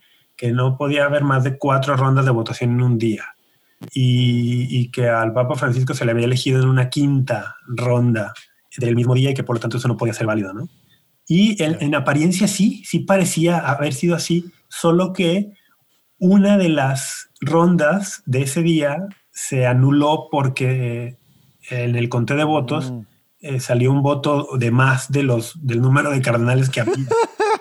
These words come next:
Speaker 2: <laughs> Oye, hubo, ¿cómo, cómo le decían el, cuando metían en las, en la, así, el viejo pri,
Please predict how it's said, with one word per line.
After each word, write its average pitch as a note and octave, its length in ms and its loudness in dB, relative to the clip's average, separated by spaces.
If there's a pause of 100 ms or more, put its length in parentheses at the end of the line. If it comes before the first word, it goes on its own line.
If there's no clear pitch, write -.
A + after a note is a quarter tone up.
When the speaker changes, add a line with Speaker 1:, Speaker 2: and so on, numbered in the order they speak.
Speaker 2:
<laughs> C#4+ 600 -2
Oye, F3+ 340 2
hubo, F3+ 500 2
¿cómo, F#3 320 0
cómo E3 160 0
le F#3 100 4
decían E3+ 340 2
el, D3 320 0
cuando C#3 240 0
metían C#3 360 -2
en D#3 200 0
las, C#3 340 -4
en D3 160 -2
la, C3+ 120 -2
así, D3 160 -4
el D3 200 0
viejo C#3+ 260 0
pri, C#3+ 320 -2